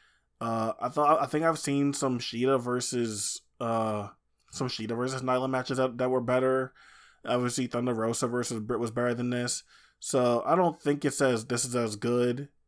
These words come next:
as some of the other women's matches we've gotten from A E W,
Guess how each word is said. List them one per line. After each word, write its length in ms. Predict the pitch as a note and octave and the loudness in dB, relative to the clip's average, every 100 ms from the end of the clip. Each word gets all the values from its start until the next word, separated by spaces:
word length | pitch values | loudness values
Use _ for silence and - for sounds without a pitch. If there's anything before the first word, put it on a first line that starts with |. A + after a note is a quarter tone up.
| _ _ _ - | _ _ _ 0
as 380 | B2+ B2 B2 - | 6 6 6 4
some 120 | C3 | 2
of 120 | B2+ | 2
the 80 | A#2+ | 2
other 200 | A#2 A#2 | 2 2
women's 260 | A2+ A#2+ B2 | 0 -2 0
matches 320 | B2 B2 A2+ | -2 0 -2
we've 220 | A#2 G#2 | -4 -4
gotten 340 | A2+ A2+ A#2 | -4 -2 -4
from 420 | A2 - A2 A#2+ - | -8 -6 -4 -2 -4
A 60 | A2+ | -6
E 200 | A2+ G#2 | -6 -6
W, 600 | G#2 G#2+ C3 D3 F3 | -6 -4 -2 -2 -2